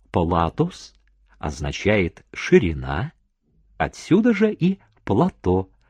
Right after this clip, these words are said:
возвышенная равнина. Родителями же он был наречён Аристоклом. Человечеству невероятно повезло.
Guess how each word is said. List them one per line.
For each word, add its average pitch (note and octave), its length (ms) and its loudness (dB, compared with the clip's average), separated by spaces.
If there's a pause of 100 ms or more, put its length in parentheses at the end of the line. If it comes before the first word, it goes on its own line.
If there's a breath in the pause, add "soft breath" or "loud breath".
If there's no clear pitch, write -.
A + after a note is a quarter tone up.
(180)
возвышенная C3+ 1120 -2 (140 soft breath)
равнина. C#2+ 760 -8 (1300 loud breath)
Родителями A#2 760 4
же F3 300 4
он G2+ 240 2
был F3 220 4
наречён B2 760 2 (180)
Аристоклом. F#2 1000 -2 (920 loud breath)
Человечеству C#3+ 960 2
невероятно G#2+ 880 2
повезло. F2+ 760 -2